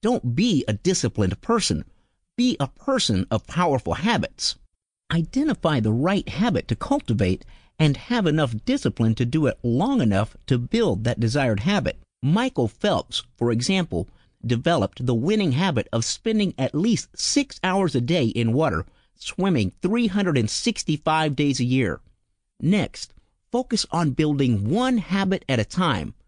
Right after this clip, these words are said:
Give the habit enough time to form. On average,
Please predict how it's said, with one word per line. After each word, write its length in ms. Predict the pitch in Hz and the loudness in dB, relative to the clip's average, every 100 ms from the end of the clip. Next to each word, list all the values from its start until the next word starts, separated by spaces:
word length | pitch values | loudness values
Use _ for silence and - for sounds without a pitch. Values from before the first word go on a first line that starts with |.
| _ _ _ _ - 156 | _ _ _ _ -6 -2
Give 220 | 277 226 | 0 0
the 120 | 151 | -2
habit 420 | - 214 170 127 147 | 0 0 0 -2 0
enough 320 | 165 185 - | 0 0 -6
time 360 | - 247 180 185 | -4 0 2 0
to 80 | |
form. 420 | - 220 190 - - _ _ _ _ - | -2 0 0 -2 -6 _ _ _ _ -2
On 160 | 160 - | -2 0
average, 480 | 208 202 104 101 | -2 0 0 -2